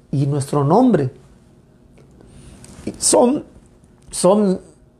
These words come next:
miles, millones de cosas que suceden. La capacidad de hablar.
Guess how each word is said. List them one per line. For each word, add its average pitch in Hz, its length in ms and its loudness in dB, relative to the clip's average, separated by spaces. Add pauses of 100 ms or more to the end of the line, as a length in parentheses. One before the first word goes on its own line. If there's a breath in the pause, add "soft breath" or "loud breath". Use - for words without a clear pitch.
miles, 233 920 2
millones 190 640 2
de 151 140 -4
cosas 202 400 -2
que 160 100 -4
suceden. 151 640 -2 (640 soft breath)
La 160 160 0
capacidad 170 720 2
de 202 80 2
hablar. 170 600 2